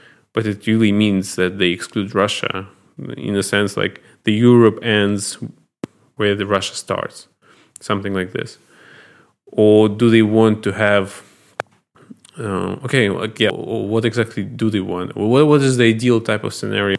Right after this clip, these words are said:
for Russia in this Western type of system? Because I think this is, like, where the problem starts, so to speak. So for me, it's, it's actually where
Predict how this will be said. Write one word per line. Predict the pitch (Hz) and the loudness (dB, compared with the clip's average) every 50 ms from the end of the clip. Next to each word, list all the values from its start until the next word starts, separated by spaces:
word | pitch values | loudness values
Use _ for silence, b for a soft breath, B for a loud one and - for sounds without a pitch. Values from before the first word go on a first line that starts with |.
| _ _ | _ _
for | - - 107 98 | -8 -4 0 2
Russia | 95 92 95 - - - 101 98 - 101 | 2 2 0 -2 -6 -8 -8 -8 -8 -8
in | 110 110 107 | -8 -6 -4
this | 101 101 98 - - | -4 -4 -6 -8 -10
Western | - - 110 104 | -10 -10 -8 -6
type | 104 98 95 95 | -6 -6 -6 -6
of | - 98 110 - | -8 -12 -12 -12
system? | - - - - - - - - - - - - - - _ _ B B B B B B B B B B B | -14 -14 -12 -12 -12 -10 -12 -12 -12 -12 -14 -14 -16 -16 _ _ B B B B B B B B B B B
Because | - 107 117 110 | -8 -4 -2 0
I | 104 104 | 0 0
think | 107 - 131 117 117 | 2 2 2 2 2
this | 120 131 131 - - | 2 0 -2 -2 -2
is, | 131 127 | 0 2
like, | 120 110 113 | 0 0 0
where | 120 113 113 117 113 | 0 0 2 2 2
the | 113 107 | 0 -2
problem | - - 120 113 110 107 104 104 | -2 0 0 0 0 0 -4 -4
starts, | - - - 117 104 - | -6 -4 -2 -2 -2 -2
so | - | -4
to | - - | -10 -12
speak. | - - - - - - | -12 -12 -12 -14 -14 -10
So | - - 104 98 - - - | -6 -6 -6 -6 -6 -10 -14
for | - - 113 | -8 -4 -2
me, | 107 110 120 127 127 120 110 | 0 2 2 4 4 4 2
it's, | 107 - - | 0 -4 -8
it's | - - - 117 - - - - | -10 -10 -10 -12 -14 -6 -4 -2
actually | 110 104 - - 120 104 | -2 -2 -4 -6 -6 -4
where | 101 101 101 101 98 98 98 101 98 | -2 0 2 2 2 0 0 -4 -6